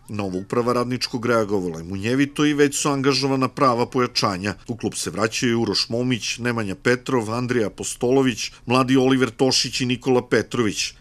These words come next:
Beli će biti jači i za dvojicu mladih igrača Zvezde,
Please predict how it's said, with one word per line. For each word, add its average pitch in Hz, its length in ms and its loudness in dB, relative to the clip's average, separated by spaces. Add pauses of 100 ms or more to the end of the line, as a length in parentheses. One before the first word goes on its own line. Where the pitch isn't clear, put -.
Beli 110 240 2
će - 160 -4
biti 107 320 -4
jači 113 340 2
i 123 40 0
za 117 160 -2
dvojicu 123 480 0
mladih 127 480 0
igrača 123 400 -2
Zvezde, 110 560 0